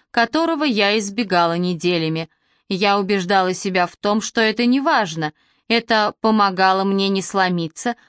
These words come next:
под гнетом того, сколь далека я от той Миры,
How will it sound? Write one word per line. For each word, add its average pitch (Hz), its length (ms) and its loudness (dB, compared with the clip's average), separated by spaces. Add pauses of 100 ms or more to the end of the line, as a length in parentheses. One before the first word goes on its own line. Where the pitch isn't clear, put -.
под 208 200 0
гнетом 196 500 0
того, 180 480 -2 (260)
сколь 226 400 0
далека 220 500 0
я 214 280 0
от - 340 -2
той 196 240 0
Миры, 254 420 0